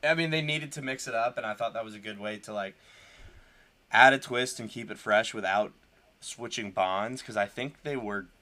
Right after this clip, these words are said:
going to around then, and then Craig signed on for one more,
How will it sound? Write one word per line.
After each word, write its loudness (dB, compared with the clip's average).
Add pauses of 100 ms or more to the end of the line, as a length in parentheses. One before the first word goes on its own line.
going -6
to -8
around -10
then, -12
and -12
then -10 (380)
Craig -8
signed -8
on -6
for -14
one -8
more, -8